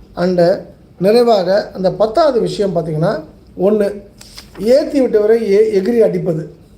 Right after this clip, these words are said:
புறம் பேசுவது, வெட்டி பந்தா செலவு, அரசியல் ஈடுபாடு, and குதர்க்கம், நக்கல், நையாண்டி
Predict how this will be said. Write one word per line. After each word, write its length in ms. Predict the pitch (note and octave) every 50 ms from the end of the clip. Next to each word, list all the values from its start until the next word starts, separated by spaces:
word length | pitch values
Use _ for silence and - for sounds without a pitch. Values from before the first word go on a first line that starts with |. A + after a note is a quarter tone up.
| - - - _ - -
புறம் 360 | - A#3 C4 D4 D#4 C#4+ G#3
பேசுவது, 560 | A3+ A3 G3+ - - F3+ E3+ E3 G3 - - - - - - - - _ - _ _ _ _
வெட்டி 360 | - F3+ A#3+ - - - F4+ C#4
பந்தா 360 | A3+ A3+ G#3+ A3 A#3 A#3 G#3+
செலவு, 420 | A3 G3+ F#3 F#3 E3+ E3 - - - - - - - - - - - - - - - - - - - - - - - - -
அரசியல் 520 | - E3 G#3 B3 A#3+ - C4+ C4+ B3 G#3+
ஈடுபாடு, 520 | G3 G3 G3+ G3 F#3 F3+ E3+ D#3 D#3+ D#3 - - - - - - - - - - - - - -
and 300 | F3+ F3 F#3+ A3+ A3 G#3+
குதர்க்கம், 1000 | G3+ F#3 E3+ D#3+ D#3 E3+ A3 A3 A#3+ A#3+ A3+ A3 - A3 A3+ C4 D#4 - - - - - E3 D#3+ F3
நக்கல், 460 | F#3+ G3 F#3 - - A#3 A#3+ C4 B3+ - - -
நையாண்டி 920 | D#3+ D#3+ F3 G3 A3 A3+ A3 G#3 G3+ F#3+ G3 F#3+ A#3+ D#4+ - - - -